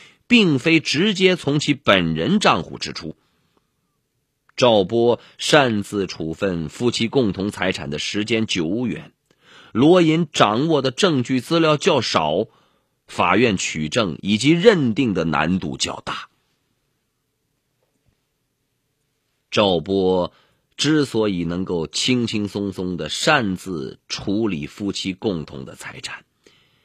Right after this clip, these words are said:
其中也有他罗隐平时对夫妻共同财产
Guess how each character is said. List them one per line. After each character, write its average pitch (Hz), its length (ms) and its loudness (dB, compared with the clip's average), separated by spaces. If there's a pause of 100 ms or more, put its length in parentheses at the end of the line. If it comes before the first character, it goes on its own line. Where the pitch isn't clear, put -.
(400)
其 175 300 6
中 175 340 2
也 151 220 6
有 131 160 4
他 135 120 0
罗 135 300 2
隐 104 400 0 (200)
平 131 340 0
时 120 220 0
对 110 180 0
夫 127 240 -4
妻 123 220 -2
共 147 360 0
同 123 220 -2
财 120 240 0
产 82 260 -4